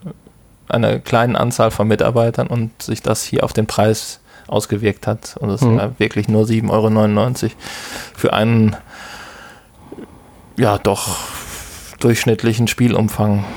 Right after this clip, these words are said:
Speaker 2: Man könnte sich auch bei dem Spiel, ich glaub nicht, dass es so einen Hype entwickeln würde jetzt, <laughs> aber stell mal vor, wie Minecraft oder so, äh, auch eher so einen Level-Editor freigeben.
Speaker 1: Ja.
Speaker 2: Dass halt User, äh, schwierige Level machen und sagen, „Hier, komm, schaffst du mein Level“ oder so.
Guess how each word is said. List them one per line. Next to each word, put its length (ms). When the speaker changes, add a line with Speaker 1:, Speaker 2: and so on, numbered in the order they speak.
Speaker 2:
Man 100
könnte 240
sich 220
auch 80
bei 120
dem 220
Spiel, 400
ich 120
glaub 260
nicht, 180
dass 100
es 140
so 60
einen 120
Hype 200
entwickeln 380
würde 240
jetzt, 420
<laughs> 20
aber 260
stell 180
mal 120
vor, 160
wie 80
Minecraft 520
oder 180
so, 220
äh, 280
auch 240
eher 240
so 80
einen 80
Level-Editor 720
freigeben. 600
Speaker 1:
Ja. 240
Speaker 2:
Dass 160
halt 160
User, 380
äh, 180
schwierige 360
Level 260
machen 280
und 100
sagen, 180
„Hier, 160
komm, 240
schaffst 300
du 40
mein 160
Level“ 260
oder 180
so. 180